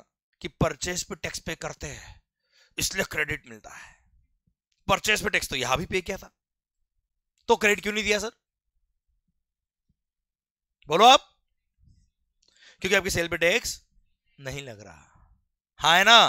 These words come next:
सर? आपने भी तो शर्ट परचेज किया है,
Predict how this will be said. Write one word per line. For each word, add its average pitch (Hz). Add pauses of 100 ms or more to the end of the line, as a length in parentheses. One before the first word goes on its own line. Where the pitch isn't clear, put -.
(380)
सर? 220 (260)
आपने 175
भी 226
तो 131 (720)
शर्ट 190
परचेज 151
किया 127
है, 110